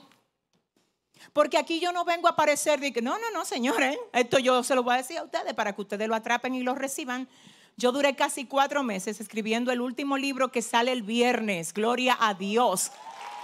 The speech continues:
Gloria a Dios. Pero escuchen esto, escuchen esto. Yo duraba trabajando ese libro casi dieciocho, veinte horas al día.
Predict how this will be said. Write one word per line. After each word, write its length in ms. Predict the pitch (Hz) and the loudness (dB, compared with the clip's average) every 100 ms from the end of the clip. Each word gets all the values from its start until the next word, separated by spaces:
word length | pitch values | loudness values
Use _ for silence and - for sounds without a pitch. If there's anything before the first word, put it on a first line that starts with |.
| - | -4
Gloria 340 | 220 233 240 277 | 4 6 8 6
a 40 | |
Dios. 380 | 226 185 - - - - - - - - - - - - - | 6 6 4 2 -4 -14 -14 -14 -16 -16 -16 -16 -16 -16 -6
Pero 160 | - 247 | 2 4
escuchen 480 | 240 - 262 294 285 | 4 2 2 4 6
esto, 380 | 330 - 190 196 - - - - | 4 4 2 0 -10 -20 -6 -2
escuchen 480 | 233 269 254 285 | -2 -2 2 4
esto. 340 | 311 311 247 226 - | 4 2 0 -2 -6
Yo 240 | - 214 269 | -2 2 4
duraba 460 | 311 349 320 254 | 4 4 6 4
trabajando 540 | 240 240 226 262 254 285 | 4 4 4 4 2 0
ese 200 | 294 285 | 2 2
libro 460 | 294 233 220 240 - _ _ _ - | 2 2 2 2 -6 _ _ _ 0
casi 380 | 302 311 349 | 0 0 -6
dieciocho, 880 | 247 262 233 220 240 226 262 277 269 | -6 0 0 2 2 4 6 4 0
veinte 400 | 220 240 269 269 | 0 -2 0 2
horas 400 | 254 254 240 - - | 4 6 4 2 2
al 360 | 208 202 185 170 | 2 2 0 0
día. 520 | 220 185 156 - | 0 0 -4 -8